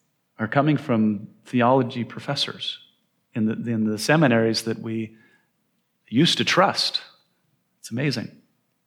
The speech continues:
So, so you gotta watch out for us. Everybody needs to be held <laughs> accountable. So, yep.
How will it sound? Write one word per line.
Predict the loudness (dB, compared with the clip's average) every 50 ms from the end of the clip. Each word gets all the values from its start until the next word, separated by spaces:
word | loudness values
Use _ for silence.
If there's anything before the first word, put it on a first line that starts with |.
| _ _ -14
So, | -12 -8 -8 -8 -8 -10 -12 -18 _ _ _ -20 _ _ _ _ _ _ _ _ _ _ _ _ _ _ _ _ _ _ _ _ _ _ _ _ _ _ _ _
so | -4 0 2
you | 2
gotta | 4 4
watch | 2 2 0 0 0
out | -2 -2 -2
for | -4 -6
us. | -6 -6 -10 -14 -18 -18 -18 -20 -20 -20 -20 -20 -20 -20 _ _ _ _ _ _ _ _ -20 -20 -20 -20 -20 -20 -20 -20 -20 -20 -20 -20 _ _ _ _ _ _ _ _ _ _ -10
Everybody | -6 0 0 2 2 4 4 4 4
needs | 6 4 4 4 2 -2
to | -2 -2
be | -2 -2 -2 -2 -2 -4 -8 -14 -18 -20 -14
held | -8 -6 -6 -4 -4
<laughs> |
accountable. | -6 -8 -6 -4 -2 -2 -2 -4 -4 -10 -18 -18 -20 _ _ -12 -12 -12 -14 _ -14 -14 -14 -14 -20 -20 _ _ -18 -16 -16 -14 -14 -12 -14 -14 -16 -18 _ _
So, | -14 -12 -6 -2 -2 -2 -2 -4 -8 -12 -18 _ _ _ _ _ _ _ _ _ _ _ _ -8
yep. | -2 0 0 0 -2 -6